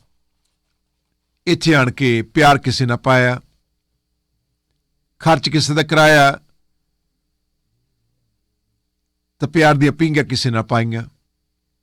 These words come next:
ਇੱਥੇ ਬਹੁਤ ਸਾਰੀਆਂ ਲੜਕੀਆਂ ਨੇ ਆਣ ਕੇ ਸੱਤਿਆਨਾਸ਼ ਕਰਤਾ, ਸਾਡੇ ਕਲਚਰ ਨੂੰ ਤਬਾਹ ਕਰ ਦਿੱਤਾ। ਉਹੋ ਜਿਹੀਆਂ ਮਾਵਾਂ ਨੇ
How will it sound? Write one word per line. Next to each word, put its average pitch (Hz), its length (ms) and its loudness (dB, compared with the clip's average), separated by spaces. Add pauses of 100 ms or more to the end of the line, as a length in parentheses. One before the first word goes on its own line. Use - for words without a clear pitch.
(200)
ਇੱਥੇ 156 220 -2
ਬਹੁਤ 165 480 2
ਸਾਰੀਆਂ 127 680 -2
ਲੜਕੀਆਂ 135 400 0
ਨੇ 135 120 -2
ਆਣ 120 200 -4
ਕੇ 139 140 -4
ਸੱਤਿਆਨਾਸ਼ 135 760 -2
ਕਰਤਾ, 120 420 -8
ਸਾਡੇ 113 580 -6 (280)
ਕਲਚਰ 151 380 0
ਨੂੰ 131 160 -4
ਤਬਾਹ 170 280 2
ਕਰ 101 200 -4
ਦਿੱਤਾ। - 340 -20 (1500)
ਉਹੋ 165 180 4
ਜਿਹੀਆਂ 160 180 2
ਮਾਵਾਂ 135 340 2
ਨੇ 147 200 -2